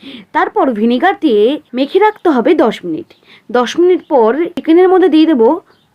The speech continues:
দু চামচের মতন পেঁয়াজ বাটা, তারপরে দিয়ে দিলাম আদা রসুন বাটা,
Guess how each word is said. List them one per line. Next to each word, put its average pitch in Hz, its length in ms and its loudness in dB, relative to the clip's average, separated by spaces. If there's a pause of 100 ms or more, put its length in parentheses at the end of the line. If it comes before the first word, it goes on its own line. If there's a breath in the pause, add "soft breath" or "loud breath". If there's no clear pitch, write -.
দু 254 160 -2
চামচের 320 440 2
মতন 359 300 0
পেঁয়াজ 214 340 -2
বাটা, 285 260 -4 (120)
তারপরে 339 380 -2
দিয়ে 269 240 -2
দিলাম 220 200 -2 (100)
আদা 240 260 0
রসুন 254 340 -2 (260)
বাটা, 233 280 -2